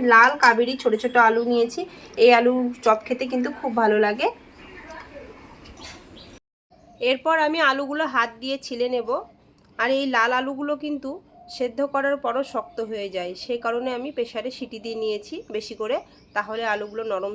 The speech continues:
থাকবে। আর এই আলুর চপ খেতে ভীষণ ভালো লাগে, সহজে কিন্তু গলে যায় না।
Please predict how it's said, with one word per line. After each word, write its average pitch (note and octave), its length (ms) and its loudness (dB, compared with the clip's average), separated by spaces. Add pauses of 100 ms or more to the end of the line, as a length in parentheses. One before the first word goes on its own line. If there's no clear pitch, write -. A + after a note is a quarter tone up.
(100)
থাকবে। F#3+ 300 -8 (1000)
আর G#3+ 140 2
এই C4 120 0
আলুর C4 220 -4
চপ A3+ 220 -4
খেতে B3+ 300 -8
ভীষণ C4 340 -8
ভালো G#3+ 140 -4 (100)
লাগে, G#3 200 -4 (100)
সহজে G#3+ 360 -6
কিন্তু A3+ 180 -6 (120)
গলে G3 260 -6
যায় F#3+ 240 -2
না। C#4 60 -8